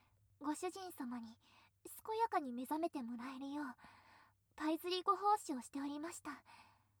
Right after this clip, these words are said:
しかし、まだ眠気まなこのようですね。では、このまま朝立ちおちんぽ様をおっぱいでしごきますので、元気よくお射精をして、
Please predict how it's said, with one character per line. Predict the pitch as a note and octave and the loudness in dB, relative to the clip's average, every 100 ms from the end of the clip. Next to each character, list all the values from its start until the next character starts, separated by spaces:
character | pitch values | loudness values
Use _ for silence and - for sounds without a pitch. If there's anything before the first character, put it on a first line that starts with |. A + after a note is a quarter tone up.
| _ _ _ _ _ _ _ _ _ _ _ _ _ | _ _ _ _ _ _ _ _ _ _ _ _ _
し | - - | -12 -6
か | D4 | -6
し、 | - C#4 - _ _ _ _ _ _ - - _ - - - | -6 -16 -20 _ _ _ _ _ _ -20 -20 _ -20 -20 -8
ま | D4 E4 | 0 2
だ | F4+ | 4
眠 | C4 B3 C#4+ | 2 2 0
気 | F#4 | 0
ま | F4+ G#4+ | 2 4
な | A4+ | 4
こ | F#4+ | 4
の | D4 | 0
よ | C4 C#4 | 0 -2
う | |
で | D4 | -4
す | - | -6
ね。 | B3 C#4 - _ - - - - - - _ _ _ _ _ _ _ - - - - | -10 -10 -12 _ -20 -20 -20 -20 -20 -20 _ _ _ _ _ _ _ -20 -20 -20 -16
で | C#4+ D4 | -6 -4
は、 | C#4 B3+ - - - _ _ _ _ _ | -2 -6 -10 -20 -20 _ _ _ _ _
こ | - C4+ | -10 -2
の | C#4 | 2
ま | D4 | 2
ま | D4+ C#4 | 4 4
朝 | C4 D#4 | 4 2
立 | D#4+ - | 2 6
ち | |
お | F4 | 4
ち | - G4 | 4 -6
ん | G#4 | -2
ぽ | G4 | 2
様 | F#4 C#4+ B3 | 4 2 -2
を | - | 0
お | E4+ | -2
っ | - | 2
ぱ | F#4 | 2
い | E4+ | 2
で | |
し | C#4 - | 0 -4
ご | C4 | -10
き | - | -6
ま | D4+ | -8
す | E4 D4+ | -6 -10
の | C#4 | -10
で、 | - - - - - - _ _ _ _ - | -14 -20 -20 -20 -20 -20 _ _ _ _ 0
元 | D#4 G4+ A4 | 2 2 2
気 | G4 | 2
よ | F4 | 2
く | C#4 | 2
お | B3+ | -2
射 | - E4 | 2 2
精 | F#4 D#4+ | 4 2
を | B3 | 2
し | - | -4
て、 | C4+ | -4